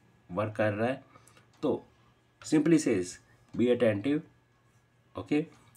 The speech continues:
If you have any doubt, any question, any query, please tell me, so I solve your problem।" अगर आपका कोई ऐसे डाउट है कि प्रोग्राम किस तरह से बनेगा,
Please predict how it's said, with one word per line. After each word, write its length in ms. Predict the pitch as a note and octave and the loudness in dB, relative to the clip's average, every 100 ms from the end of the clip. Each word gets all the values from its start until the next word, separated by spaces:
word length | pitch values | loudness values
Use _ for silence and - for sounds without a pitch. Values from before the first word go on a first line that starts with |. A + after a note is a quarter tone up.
| - | -10
If 160 | F2 F#2 | -6 -2
you 80 | G2 | 0
have 80 | |
any 180 | G2 F#2+ | 0 0
doubt, 380 | G2+ B2+ D3 - F2+ | 4 4 2 0 -2
any 120 | F2+ F2+ | -2 0
question, 340 | F#2 G2 - A2+ | 0 2 0 0
any 200 | F#2+ F#2 - | 0 -2 -4
query, 260 | F2+ A2+ C#3 - _ _ - _ - | -2 -2 -4 -10 _ _ -20 _ -8
please 220 | E2+ E2 | -6 -6
tell 260 | - F#2 F#2 | -2 -2 0
me, 140 | C3+ C3+ | -2 0
so 100 | B2 - | 0 2
I 100 | G2+ G#2 | 2 0
solve 240 | F#2+ F#2+ F2+ | 0 0 0
your 120 | C3 - - | -2 -2 -2
problem।" 360 | D#2+ D2 - - | -2 -2 -8 -6
अगर 200 | A#2 D3 | 0 2
आपका 220 | C#3+ D#3 | 4 2
कोई 120 | C#3+ | 0
ऐसे 180 | C#3 C#3+ | 0 2
डाउट 280 | F#3 A#2 A#2+ | 4 2 2
है 120 | A2 | 0
कि 140 | A2+ | 0
प्रोग्राम 420 | C3 A2+ G#2+ A2 A2 | -2 2 4 4 0
किस 300 | G2+ A2 - | -4 -6 2
तरह 140 | C3 | 0
से 160 | A2+ B2+ | 2 4
बनेगा, 520 | A2 A2 G2 F#2+ | 4 4 2 -2